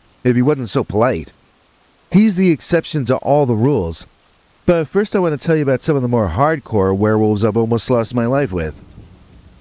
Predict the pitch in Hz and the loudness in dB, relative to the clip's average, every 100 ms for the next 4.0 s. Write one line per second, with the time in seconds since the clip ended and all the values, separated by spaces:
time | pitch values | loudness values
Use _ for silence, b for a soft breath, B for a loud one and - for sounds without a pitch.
0 | - 113 180 202 - 180 170 151 139 143 | -2 0 0 -2 -2 -2 0 -2 0 2
1 | 151 147 135 135 104 143 139 139 127 104 | 2 0 0 -2 0 0 0 0 0 -2
2 | - 147 139 - 139 117 - 107 101 120 | 0 2 2 0 -2 -2 0 -2 0 0
3 | 139 113 80 - - 95 82 78 76 - | 2 0 -2 -8 -2 2 2 0 -4 -8